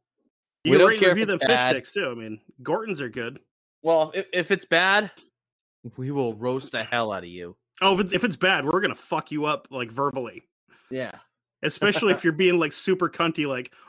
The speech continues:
Speaker 2: "These guys are stupid. They can't read." Bitch, let's hear your podcast. Let's hear you do a second full-time job researching stupid <laughs> shit.
Speaker 1: It's
Speaker 2: Or
Speaker 1: not
Speaker 2: shit that
Speaker 1: stupid.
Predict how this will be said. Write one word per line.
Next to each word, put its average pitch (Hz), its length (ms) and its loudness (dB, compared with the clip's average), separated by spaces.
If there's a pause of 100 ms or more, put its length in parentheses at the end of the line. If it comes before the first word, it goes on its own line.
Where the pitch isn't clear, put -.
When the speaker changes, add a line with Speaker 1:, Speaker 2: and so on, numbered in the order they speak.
(120)
Speaker 2:
"These 233 240 4
guys 208 320 2
are 170 60 -4
stupid. 226 580 -2
They 233 140 0
can't 185 400 -4
read." 196 400 -6 (920)
Bitch, 247 180 0
let's 254 180 0
hear 294 80 0
your 285 180 2
podcast. 190 640 -2 (320)
Let's 220 160 -2
hear 285 120 -4
you 294 220 2
do 233 200 2
a 165 60 0
second 226 460 -4
full-time 214 640 -6
job 180 400 -2 (320)
researching 202 540 0
stupid 269 580 -4
<laughs> - 0 -
shit. - 320 -4 (2000)
Speaker 1:
It's 214 140 4
Speaker 2:
Or 240 80 6
Speaker 1:
not 285 140 6
Speaker 2:
shit 294 140 0
that 196 240 -4
Speaker 1:
stupid. 208 440 -6